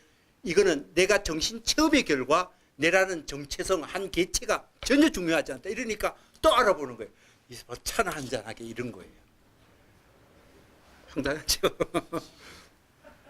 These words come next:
그렇게 했어요. 그러니까 우리는 사실은 우리가 마-, 우리가 이런 걸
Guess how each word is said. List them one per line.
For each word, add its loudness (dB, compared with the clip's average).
그렇게 2
했어요. -2
그러니까 0
우리는 -2
사실은 2
우리가 2
마-, 0
우리가 2
이런 4
걸 4